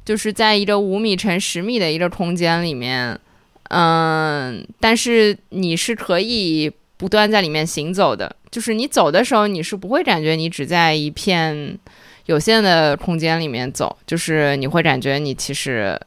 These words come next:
就是又上台阶啊，又转弯啊，又什么的。对，所以就可能有很多园林的经验，它也不断地在延续到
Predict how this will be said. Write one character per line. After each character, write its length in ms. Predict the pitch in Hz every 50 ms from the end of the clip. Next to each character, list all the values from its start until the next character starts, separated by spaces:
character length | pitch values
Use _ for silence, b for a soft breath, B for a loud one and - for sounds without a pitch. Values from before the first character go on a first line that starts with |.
| -
就 140 | _ - 180
是 200 | 175 180 170 175
又 140 | 180 185 170
上 220 | 175 - 175 151
台 180 | 170 170 147 135
阶 220 | 143 - - 151
啊， 140 | 156 156 151
又 120 | 156 156 151
转 240 | - 160 117 90
弯 160 | 92 143 151 147 147
啊， 240 | 156 160 151 139 135
又 360 | 135 139 147 143 131 135 131
什 180 | - - - -
么 100 | 82 95
的。 200 | 101 113 98 - B B B B B B B - -
对， 240 | - 180 170 160
所 200 | 160 - - 190
以 260 | 190 208 214 196 170 - - _
就 140 | - - 254 240
可 180 | - - 233
能 300 | 175 165 165 190 233 277
有 180 | 233 208 180 233
很 220 | 247 269 185 139
多 180 | 147 190 202 208
园 200 | 196 170 165 165
林 120 | 170 180
的 100 | 190 185
经 220 | 180 - 175 180 190
验， 180 | 196 196 180
它 220 | 202 202 190 175 180
也 180 | 185 180 165
不 160 | 156 - 160
断 240 | 147 180 190 202 208
地 100 | 196 180
在 220 | 170 185 175 165 170
延 240 | 160 147 135 131
续 240 | 165 - - 247 233
到 320 | 202 202 185 180 165 160